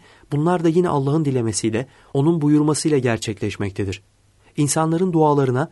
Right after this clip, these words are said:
isteklerine karşılık verebilecek, onları içine düştükleri sıkıntılardan kurtarabilecek, kalplerine huzur ve güven duygusu yerleştirebilecek, güzel bir hayat yaşamalarını sağlayabilecek başka bir kuvvet yoktur. Allah'ın Kur'an'da bildirdiği gibi,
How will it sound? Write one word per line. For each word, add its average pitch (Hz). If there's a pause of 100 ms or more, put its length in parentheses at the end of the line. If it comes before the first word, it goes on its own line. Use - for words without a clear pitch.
(120)
isteklerine 147
karşılık 151
verebilecek, 120 (300)
onları 143 (200)
içine 185
düştükleri 165
sıkıntılardan 147
kurtarabilecek, 135 (260)
kalplerine 139
huzur 156 (260)
ve 160
güven 151
duygusu 156
yerleştirebilecek, 123 (260)
güzel 175
bir 185
hayat 170
yaşamalarını 147
sağlayabilecek 147
başka 143
bir 143
kuvvet 139
yoktur. 120 (640)
Allah'ın 139
Kur'an'da 156
bildirdiği 147
gibi, 131